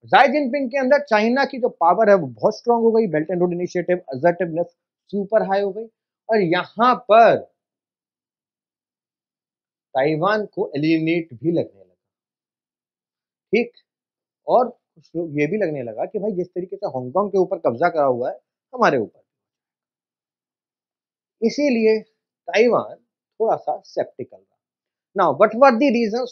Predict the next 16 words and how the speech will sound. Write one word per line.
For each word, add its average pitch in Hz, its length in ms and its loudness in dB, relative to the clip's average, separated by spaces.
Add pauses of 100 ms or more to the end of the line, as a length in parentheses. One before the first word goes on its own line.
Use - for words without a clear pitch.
for 233 220 0
U 202 120 -2
S 233 120 -6
China 220 400 -4
loggerhead 190 520 2
over 202 180 0
the 196 220 -6
Taiwan? 160 260 -4
भाई, 180 180 -6
क्यों 202 320 0 (720)
United 170 320 -2
States 208 240 -2
of 196 100 -10
America 202 380 2
और 208 160 4
China, 127 340 -6